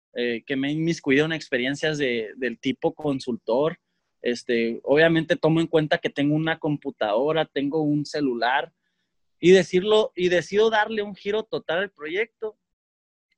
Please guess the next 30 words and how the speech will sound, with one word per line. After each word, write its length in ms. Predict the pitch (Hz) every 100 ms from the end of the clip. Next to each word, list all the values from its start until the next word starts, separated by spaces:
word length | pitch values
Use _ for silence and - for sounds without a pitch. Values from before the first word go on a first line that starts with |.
| _
e 140 | 147 143
irme 240 | 156 180
por 180 | 180 139
otro 240 | 131 151
nicho. 320 | 147 123 - - _ _ _ _
Irme 260 | 143 156 190
por 200 | 190 170
el 160 | 143 160
nicho 400 | 190 - 175 147
de, 320 | 139 123 -
de, 400 | 131 127 120 - 123
de 140 | 135
las 200 | 135 135
personas, 720 | 139 123 143 151 170 160 - _ _ -
de 80 | 147
esos 160 | 160 185
emprendedores 800 | 180 170 147 131 113 135 180 165
acá 480 | 135 - 139 156 -
a 140 | 143
nivel, 480 | 131 117 123 147 135
eh, 320 | 135 113 107
estatal, 640 | 113 - 123 110 117 131 160
a 60 |
nivel 320 | 151 120 127
ciudad, 480 | 131 147 135 151 175 _ _ _ _
que 220 | - 139 127
muchas 280 | 135 165 160
veces 260 | 160 165
no 200 | 156 151
saben 540 | 147 143 131 147 147